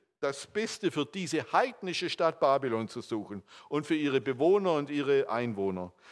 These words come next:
Das Beste für diese götzendienerische Stadt, das Beste für diese feindliche und diese fremde Stadt zu suchen. Wir können nur erahnen, wie viel Überwindung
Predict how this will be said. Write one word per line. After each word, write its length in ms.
Das 260
Beste 420
für 140
diese 320
götzendienerische 1000
Stadt, 420
das 200
Beste 380
für 140
diese 300
feindliche 800
und 200
diese 260
fremde 460
Stadt 360
zu 120
suchen. 520
Wir 140
können 500
nur 220
erahnen, 680
wie 160
viel 200
Überwindung 840